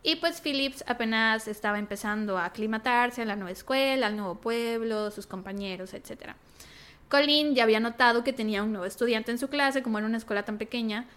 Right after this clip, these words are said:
eh, fácilmente notabas si había una cara nueva. Entonces, desde que notó a Philip,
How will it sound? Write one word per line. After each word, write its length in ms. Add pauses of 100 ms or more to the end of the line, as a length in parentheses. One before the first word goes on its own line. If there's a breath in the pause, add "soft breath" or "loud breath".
(100 loud breath)
eh, 200
fácilmente 560
notabas 560
si 140
había 200
una 160
cara 220
nueva. 420 (500 loud breath)
Entonces, 520
desde 380
que 100
notó 240
a 80
Philip, 380